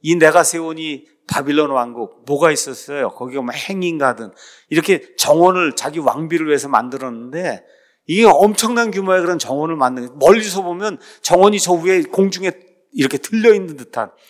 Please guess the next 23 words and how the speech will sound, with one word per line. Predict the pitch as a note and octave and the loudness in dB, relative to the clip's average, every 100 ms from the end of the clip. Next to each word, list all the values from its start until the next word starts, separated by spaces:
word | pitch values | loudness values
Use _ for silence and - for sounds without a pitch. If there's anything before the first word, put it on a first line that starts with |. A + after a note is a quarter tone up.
| _ _ _ - | _ _ _ 2
그렇게 | G3 G3 | 4 4
해서 | F3+ | 4
거기다, | E3 E3 F3 - - _ - D#3 | 0 2 0 0 -18 _ -6 -2
예, | C#3+ | 0
이 | D3 C#3+ | -2 -6
물을 | B2+ A#2+ D#3 F3 | -8 -6 -2 2
대고 | D#3 C#3 B2+ | 2 2 0
하는 | B2 C3+ | -4 -4
세계 | A#2+ D3+ E3 F3 | -4 0 2 2
칠 | - A3+ - | 0 -4 -6
대 | F#3+ F3+ C#3 - - | 0 2 0 -8 -8
불가사의 | C3+ C3+ C#3+ D3 C#3 B2 | -4 2 2 0 -6 -6
중에 | B2 | -12
하나인 | A2+ A#2+ A2+ B2 A#2+ _ _ - | -14 -8 -8 -8 -16 _ _ -12
이런 | D#3 A3+ A3+ | 2 6 6
정원까지 | - C3 D3+ E3+ E3 D#3 | 2 0 4 4 4 0
만들고는 | D3 C3 B2+ B2 A#2+ C3+ E3 A#2+ _ _ _ | 0 -2 -2 -10 -10 -8 -8 -10 _ _ _
이 | F#3+ B3+ | 4 6
모든 | A#3 G#3+ G3+ G3+ | 8 8 6 2
거를 | F#3+ F3+ - | -4 -4 2
내가 | F3 A#3+ A#3 | 6 8 8
만들었다고, | G3+ F#3+ F3+ E3+ D#3+ C#3 A#2 A#2 C3 C3 G2 - _ _ _ - | 4 2 -4 -2 0 0 -2 -6 -4 -4 -6 -10 _ _ _ -6
예, | B2 A2+ G2 | -2 -2 -2